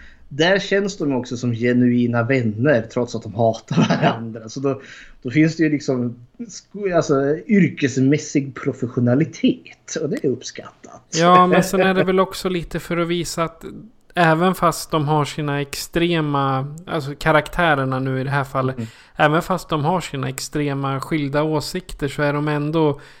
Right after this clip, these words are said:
Speaker 2: ja, men jag respekterar dig. Alltså du,
Speaker 1: Mm.
Speaker 2: du är marinbiolog. Det är väl något sånt han är.
Speaker 1: Ja, men, ja, ja, men det är han ju. Och, och Quint är den här liksom ärrade, liksom, sjökaptenen.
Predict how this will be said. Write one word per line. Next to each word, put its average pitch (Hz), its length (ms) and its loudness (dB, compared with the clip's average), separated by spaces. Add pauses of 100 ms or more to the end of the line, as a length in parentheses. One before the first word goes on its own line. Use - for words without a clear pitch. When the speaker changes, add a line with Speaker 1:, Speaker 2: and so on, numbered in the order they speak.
(240)
Speaker 2:
ja, 165 120 4
men 160 120 2
jag 156 160 4
respekterar - 840 -4
dig. 131 380 -12
Alltså 156 240 -6
du, 156 300 2
Speaker 1:
Mm. 151 160 -4
Speaker 2:
du 165 260 4
är 143 180 2
marinbiolog. 139 1200 -2 (220)
Det 156 100 -4
är 143 60 0
väl 135 100 -2
något 131 160 -2
sånt 131 280 -4
han 139 180 -2
är. 147 280 -6
Speaker 1:
Ja, 147 80 0
men, 185 100 4 (320)
ja, 170 260 6
ja, 180 100 4
men 196 100 4
det 147 60 6
är 120 120 2
han 110 140 -4
ju. 120 340 -6
Och, 139 340 -2
och 131 160 -4
Quint 123 460 2
är 117 80 4
den 113 120 2
här 107 100 -2
liksom 107 320 -6
ärrade, 107 800 -2
liksom, 98 280 -16 (120)
sjökaptenen. 113 1400 -4